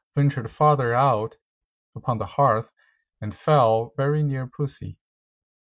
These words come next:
This made her jump, which awakened the dog.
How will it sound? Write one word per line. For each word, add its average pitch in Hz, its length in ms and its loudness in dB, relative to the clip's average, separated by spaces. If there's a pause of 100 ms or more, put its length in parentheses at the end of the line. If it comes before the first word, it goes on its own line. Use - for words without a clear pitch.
(460)
This 156 320 -4
made 117 300 -2
her 135 100 -2
jump, 151 340 -4 (560)
which 113 200 -8
awakened 110 420 -4
the 101 60 -6
dog. 107 340 -2